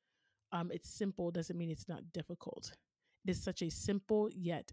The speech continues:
incredibly difficult reality when we remove ourselves from the system. And this doesn't mean permanently.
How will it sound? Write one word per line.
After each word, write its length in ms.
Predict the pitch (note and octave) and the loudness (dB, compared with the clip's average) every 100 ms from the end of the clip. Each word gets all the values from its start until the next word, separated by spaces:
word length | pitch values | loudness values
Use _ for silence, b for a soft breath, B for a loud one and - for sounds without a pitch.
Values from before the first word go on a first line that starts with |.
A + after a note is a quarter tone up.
| - | -10
incredibly 580 | F#3+ - - F#3+ F#3 F#3+ | -8 -6 -2 0 2 0
difficult 460 | E3+ F3 F#3 F3 E2+ | 0 -6 -6 -8 -6
reality 640 | D3+ G#2+ E2+ D2+ D#2 - _ b b b | -4 -2 -4 -6 -8 -10 _ b b b
when 220 | G3+ F3 E3 | 2 2 4
we 220 | F3+ G3+ | 4 4
remove 520 | G3+ G3+ F3+ F3+ F3+ | 4 4 4 2 2
ourselves 580 | - E3 - F3 D3+ - | -2 -4 -2 0 0 -2
from 400 | - - E3 E3+ | -6 0 2 2
the 100 | E3+ | 0
system. 520 | - D#3+ - - D3 | -2 -4 -6 -6 -4
And 160 | D#3+ E3 | -2 0
this 140 | F3 | 2
doesn't 240 | G3+ G3 | 2 2
mean 160 | G3+ G3+ | 2 2
permanently. 680 | - - G#3 E3 - A2 G#2 | 2 0 2 2 0 -4 -6